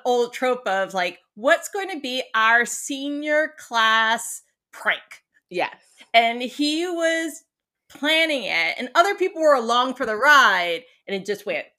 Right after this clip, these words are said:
Speaker 1: terribly wrong, and it seemed like he tried to cover up, and to the point in which Starfleet expelled him, and he could not get over that for decades.
Speaker 2: 'Cause he could not ex-,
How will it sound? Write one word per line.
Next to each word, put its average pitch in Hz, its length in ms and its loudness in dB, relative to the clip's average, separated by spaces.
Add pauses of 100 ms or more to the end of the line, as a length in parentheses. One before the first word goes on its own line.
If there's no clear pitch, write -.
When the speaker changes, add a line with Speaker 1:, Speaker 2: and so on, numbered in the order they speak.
(160)
Speaker 1:
terribly 349 500 2
wrong, 208 720 2 (460)
and 208 220 -2
it 208 140 -12
seemed 277 220 -6
like 269 160 0
he 262 120 -10
tried 247 260 -2
to 254 60 -4
cover 262 420 -2
up, 233 320 2 (480)
and 185 500 -2
to - 100 -8
the 214 80 -6
point 226 320 -6
in 208 80 -10
which 202 300 -2
Starfleet 196 840 -4
expelled 185 540 -6
him, 165 260 -6 (120)
and 170 100 -8
he 190 140 -12
could 180 240 -10
not 165 320 -2 (120)
get 175 220 -4
over 165 300 -6
that 143 360 -4 (100)
for 147 300 -8
decades. - 760 -12 (640)
Speaker 2:
'Cause 190 140 -8
he 208 160 -14
could 226 180 -8
not 214 220 -2
ex-, 214 240 -10